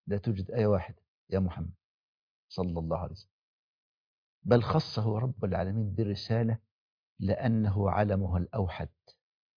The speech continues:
وإمامها الأعظم صلى الله عليه وسلم. فقال: "يا أيها الرسول،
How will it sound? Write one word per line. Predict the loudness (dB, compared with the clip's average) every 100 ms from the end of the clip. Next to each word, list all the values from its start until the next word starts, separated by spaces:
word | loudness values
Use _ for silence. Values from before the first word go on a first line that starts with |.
| _ _ _ _ _ _ _ _ -2
وإمامها | 0 2 2 4 2
الأعظم | 0 -2 -6 -6 -12 -16 _ _ -14
صلى | -8 -4 -2
الله | -2 -2
عليه | -4 -6
وسلم. | -16 -20 _ _ _ _ _ _ _ _ _ _ -8
فقال: | -4 2 2
"يا | 2 0
أيها | -2 -6 -12
الرسول، | -16 -18 -20